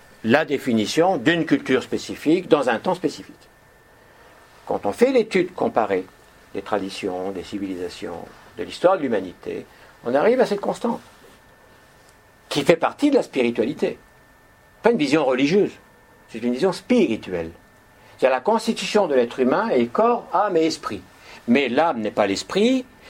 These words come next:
l'âme n'est pas le corps, l'âme, l'esprit n'est pas le corps ni l'âme, c'est un ternaire. Corpus, anima et spiritu. On l'a même à l'intérieur de notre tradition religieuse au début.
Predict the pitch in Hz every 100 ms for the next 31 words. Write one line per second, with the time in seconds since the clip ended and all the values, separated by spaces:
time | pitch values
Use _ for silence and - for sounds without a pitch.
0 | - 127 156 131 127 - 101 95 - 214
1 | 240 254 233 - - - - - 127 147
2 | 139 107 - - 131 135 - 156 113 123
3 | 104 101 202 208 190 180 139 95 85 -
4 | 135 127 135 - - 123 117 196 185 156
5 | 131 98 82 78 - - _ - - -
6 | - - - 165 180 220 262 240 - -
7 | - - 170 190 208 214 240 240 - -
8 | 208 208 - 208 180 180 131 - 151 165
9 | 190 226 294 262 233 233 226 233 220 220
10 | 190 185 185 180 170 160 180 151 143 143
11 | 117 135 110 135 123 131 113